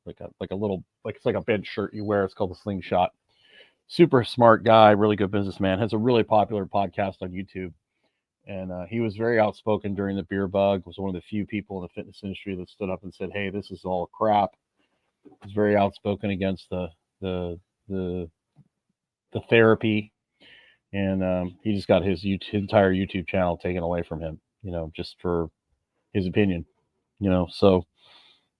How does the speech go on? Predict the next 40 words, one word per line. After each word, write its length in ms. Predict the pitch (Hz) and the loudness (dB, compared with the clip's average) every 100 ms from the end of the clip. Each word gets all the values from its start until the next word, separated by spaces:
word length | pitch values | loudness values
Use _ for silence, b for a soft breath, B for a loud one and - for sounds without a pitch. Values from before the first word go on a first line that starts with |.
| - | -2
um, 380 | 95 92 92 | 2 2 2
we 120 | 90 113 | 4 10
live 160 | 120 | 10
in 60 | 127 | 10
interesting 380 | 123 - 131 113 | 6 0 -4 2
times. 560 | 127 123 123 123 - - _ | 6 6 6 2 -8 -20 _
So 220 | - 107 | -4 0
that's 220 | 104 104 | 2 2
another 240 | 110 107 107 | 2 2 4
reason 240 | 107 104 | 2 0
to 60 | 101 | -2
get 160 | 104 | 0
on, 280 | 104 101 98 - _ _ | 2 2 0 -6 _ _
uh, 320 | 104 98 95 95 | -4 0 0 -2
the 160 | - 104 | -6 -6
email 260 | 110 107 98 | 0 0 2
lists 300 | 98 - 98 | -2 -4 -8
of 180 | 95 - | -6 -2
Doctor 280 | 95 101 | -2 -2
Stillman 340 | 95 - 104 98 | -10 -6 -6 -4
and 100 | 95 | -4
I 280 | 95 92 90 _ - _ - _ _ - | -2 -4 -6 _ -20 _ -20 _ _ -6
disappear 480 | 117 110 131 117 | -4 0 4 8
off 180 | 107 104 | 8 6
these 160 | 107 - | 0 -2
social 280 | 117 98 104 | 0 0 -2
media 260 | 107 107 | 0 0
platforms. 800 | - 107 98 - 98 95 - - _ - | 4 4 4 2 0 -2 -6 -14 _ -2
Um, 440 | 104 95 92 85 - _ _ _ _ _ _ _ - - | 2 4 2 -2 -12 _ _ _ _ _ _ _ -20 -14
you 180 | 98 104 | -4 -4
can 120 | 98 | -2
find 300 | 90 95 92 | 0 2 0
us. 240 | 90 - _ _ _ | -4 -10 _ _ _
So 280 | - 92 90 _ _ - | -6 -4 -6 _ _ 2
most 240 | 131 131 | 4 6
of 60 | 123 | 6
our 100 | 113 | 4
stuff 280 | - 120 107 | 8 6 4
is 100 | 90 | 6
back. 240 | 104 101 | 8 8